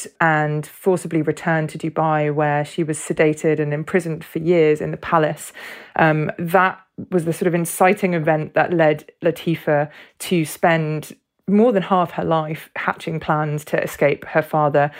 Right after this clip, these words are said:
both to try to save herself from the brutality of his regime and his control, and also to try to get help for Shamsa, her sister, who for, for years and years languished in the palace under heavy sedation and, and in captivity.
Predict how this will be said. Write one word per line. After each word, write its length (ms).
both 240
to 80
try 180
to 120
save 260
herself 560
from 240
the 80
brutality 720
of 300
his 480
regime 400
and 80
his 100
control, 480
and 220
also 280
to 120
try 180
to 100
get 220
help 320
for 300
Shamsa, 500
her 80
sister, 380
who 160
for, 240
for 160
years 360
and 140
years 320
languished 560
in 280
the 80
palace 520
under 180
heavy 220
sedation 640
and, 200
and 80
in 140
captivity. 680